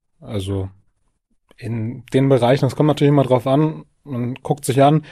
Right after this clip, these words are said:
was kostet es mich, was kostet die Minute, was kostet die Stunde, was kostet der Tag, wenn mein Service ausfällt. Das ist die wichtige Bemessungsgröße.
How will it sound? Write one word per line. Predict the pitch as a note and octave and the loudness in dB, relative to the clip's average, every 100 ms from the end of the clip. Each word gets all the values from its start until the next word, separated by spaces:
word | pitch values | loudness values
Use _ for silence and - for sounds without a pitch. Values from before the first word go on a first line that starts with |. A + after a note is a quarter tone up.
| - - | -20 -2
was | B2+ - | -2 2
kostet | C#3 D3 E3+ | 0 2 0
es | D#3 D#3+ | -2 0
mich, | D#3+ D#3+ | -2 -2
was | B2 | -8
kostet | - C3+ - | -6 -8 -6
die | B2 | -4
Minute, | A2+ C3+ D#3+ D#3+ | -2 -2 0 0
was | A2+ - | 0 -6
kostet | A#2+ - A2 | -8 -8 -6
die | |
Stunde, | - C3 D3+ C3 | -2 0 2 0
was | A2+ - | -4 -6
kostet | A#2+ - A2 | -6 -6 -6
der | G#2+ | -4
Tag, | C3+ D#3 - | 0 0 0
wenn | B2+ | -2
mein | A#2 | -2
Service | A2 B2+ B2 | -2 -2 -2
ausfällt. | - A#2 - G#2 - _ - - _ | -10 -12 -8 -10 -12 _ -20 -20 _
Das | A#2 B2 | -6 -4
ist | - C3 | -2 0
die | B2 A#2+ | 0 0
wichtige | A#2 - A2+ A2 | -4 -4 -4 -4
Bemessungsgröße. | G#2+ G#2 A2+ - - G#2+ - | -4 -6 -8 -14 -14 -14 -14